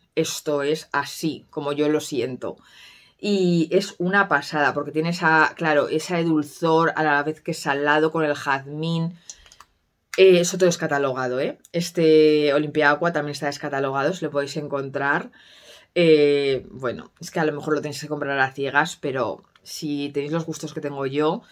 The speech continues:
y la verdad que no me salió tampoco nada caro, me parece increíble. Y bueno, os lo recomiendo de verdad. Este me ha gustado mucho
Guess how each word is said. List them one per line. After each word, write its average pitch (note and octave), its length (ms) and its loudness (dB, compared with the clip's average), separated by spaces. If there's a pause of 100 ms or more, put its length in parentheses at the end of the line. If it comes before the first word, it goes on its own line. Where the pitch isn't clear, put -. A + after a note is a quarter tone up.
(380)
y F#3+ 100 2
la F3 80 10
verdad D#3+ 200 4
que D#3 60 -2
no D#3 100 -2
me D3+ 60 -6
salió D3 200 2
tampoco C#3+ 300 -4
nada B2+ 300 -2
caro, E3 460 2 (440)
me C#3+ 220 -8
parece C3 440 -2
increíble. C3 920 -4 (560)
Y F#3+ 180 4
bueno, C3+ 280 -4
os C#3+ 160 -8
lo D3 100 0
recomiendo C#3+ 460 -6
de B2+ 100 0
verdad. C3 300 -2
Este C3 240 -4
me E3+ 80 0
ha D#3 40 -2
gustado C#3+ 280 -4
mucho D#3+ 600 -4